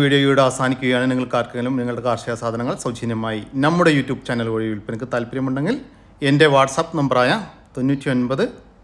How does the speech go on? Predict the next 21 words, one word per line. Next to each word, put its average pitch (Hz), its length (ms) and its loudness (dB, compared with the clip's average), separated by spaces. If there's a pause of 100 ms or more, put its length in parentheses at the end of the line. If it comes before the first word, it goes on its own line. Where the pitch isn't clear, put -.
(220)
നാൽപത്തിയേഴ് 120 680 -4 (380)
ഇരുന്നൂറ് 123 600 -2 (420)
അറുന്നൂറ് 175 380 0
എന്ന 131 100 0
നമ്പറിലേക്ക് 107 420 -4 (100)
മെസ്സേജ് 95 300 -12
അയക്കുക. 95 280 -8 (920)
പിന്നെ 123 200 -6
നമ്മുടെ 131 260 2
വീഡിയോ 139 260 0
ഇഷ്ടപ്പെട്ട് 165 360 -4
കഴിഞ്ഞാൽ 135 280 0 (220)
ഒന്ന് 123 220 -4
ലൈക്ക് 120 240 -4
ചെയ്യാനും 123 340 -2 (160)
ഒന്ന് 123 260 -8
ഷെയർ 101 220 -6
ചെയ്യാനും 98 320 -10
മറക്കരുത് 104 400 -8
ട്ടോ 107 120 -8
ചങ്കളെ. 120 340 -4